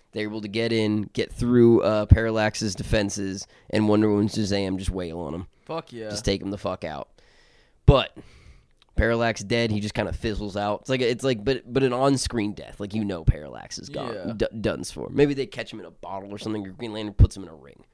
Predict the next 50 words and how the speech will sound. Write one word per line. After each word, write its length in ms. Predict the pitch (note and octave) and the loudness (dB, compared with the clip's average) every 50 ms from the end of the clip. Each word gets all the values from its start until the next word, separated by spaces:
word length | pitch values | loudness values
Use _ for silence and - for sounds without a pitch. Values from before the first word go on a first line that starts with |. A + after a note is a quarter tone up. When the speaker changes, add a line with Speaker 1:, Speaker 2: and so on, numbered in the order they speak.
| _ | _
Speaker 1:
That's 220 | - B2 - - - | -4 -4 -4 -6 -8
it. 160 | A#1 - - _ _ _ _ _ - | -16 -20 -20 _ _ _ _ _ -14
Speaker 2:
Okay. 240 | D3+ D3+ - - A#2+ | -12 -12 -10 -10 -8
Speaker 1:
He 60 | G#2 | -8
sucks 300 | G#2+ A#2 - C#3 - - - | -6 -4 -4 -4 -4 0 2
Parallax 500 | - A#2 A2+ A2 G#2 G2 F#2 G2+ - G#2+ | 4 4 4 4 2 0 0 -2 -4 -4
into 80 | A2 E2+ | -4 -4
the 80 | F#2 | -4
ring 240 | F2+ F2+ E2 C2+ - | -4 -4 -6 -6 -6
somehow. 460 | - - D#2 D2 F#2+ E2+ - - G2+ - _ _ _ _ - | -8 -12 -12 -12 -12 -14 -14 -14 -16 -20 _ _ _ _ -18
Speaker 2:
Okay. 320 | B2+ B2 B2+ A2 G2+ A2 - - | -16 -14 -12 -12 -12 -10 -6 -2
Speaker 1:
Um, 400 | A#2+ A#2+ G#2 F2 D2 G1+ - - - _ _ - | -2 0 0 0 -2 -6 -10 -16 -20 _ _ -12
but 100 | A2+ - | -6 -2
they're 140 | - C3+ D3+ | 2 4 4
in 80 | D#3 C#3 | 4 4
the 60 | B2 | 4
middle 140 | A#2+ A#2+ A#2 | 2 0 -2
of 60 | - | -2
fucking 300 | - B2 B2+ - B2 B2 | -2 -4 -2 -2 0 0
nowhere. 360 | C3+ D#3+ E3 D3 A#2+ G2+ G2 - _ _ _ - | 2 2 2 2 0 -4 -8 -12 _ _ _ -4
They're 180 | B2 C3 C3+ | -2 0 0
on 80 | C3+ B2+ | 0 0
Earth, 260 | B2+ B2 B2 - - - _ - | 0 -2 -2 -6 -10 -18 _ -8
Earth, 240 | - A#2 B2 A#2+ - | -6 -4 -4 -4 -2
like, 160 | A#2 A2+ A2+ | -4 -4 -2
twelve, 460 | - - A#2+ B2+ D3 A2+ F#2 E2 - | 0 2 2 4 4 2 0 -2 -4
or 80 | G2+ G#2 | -6 -6
the, 180 | G2 D#2 D2+ A2+ | -4 -6 -6 -6
the 160 | G2 G#2+ G#2 | -6 -4 -4
fake 360 | - - C3 A#2+ A#2+ - - - - | -2 0 2 2 0 0 -4 -8 -6
Earth 240 | B2 A#2 G#2+ - | -4 -4 -4 -4
that 120 | - - - | -4 2 4
Parallax 520 | - - B2 A#2 G#2+ G2 G#2+ F#3+ B2+ - | 4 6 6 4 2 2 0 0 -2 -4
Speaker 2:
Yeah. 60 | - | -4
Speaker 1:
created 300 | - G2+ F#2 F2 E2 D2+ | -4 -4 -4 -4 -4 -6
for 80 | - G2 | -6 -6
them. 200 | D#2+ D#2+ E2+ - - - - - - - - _ _ | -4 -4 -6 -6 -10 -18 -20 -20 -20 -20 -20 _ _
So 360 | - - - B2 A#2+ A#2 A#2 | -10 -4 -2 0 0 0 0
shit's 280 | A2 - - D#3 - - | -2 -2 -2 -4 -4 -4
fucked. 440 | - - C3 B2+ - - - - - - _ - _ _ _ _ _ _ _ _ - - _ - | -2 0 0 0 0 -2 -8 -20 -20 -20 _ -20 _ _ _ _ _ _ _ _ -20 -20 _ -10
The 100 | A2 A2 | -6 -2
movie, 460 | G#2+ A2 A#2 A#2 A#2 A#2+ A#2+ A#2 A#2 | 0 0 0 2 2 0 0 0 0
the 120 | F2+ F#2+ A#2 | -2 -2 0
movie 240 | A#2 A#2+ A#2 A#2 | 0 0 0 -2
feels 300 | A2 - B2 A#2+ A#2 G#2+ | -4 -2 -2 0 0 0
like 100 | A#2 A2+ | -2 -2
it's 140 | A2+ G#2 G2+ | -4 -6 -8
just 240 | - A#2 G#2+ - G#2+ | -8 -10 -10 -8 -6
gonna 160 | G#2 A2+ G#2 F#2+ | -4 -2 -2 0
end. 460 | F2 G#2 A2 A2+ A#2+ A#2+ A#2+ A2+ | 0 0 2 2 2 0 0 -2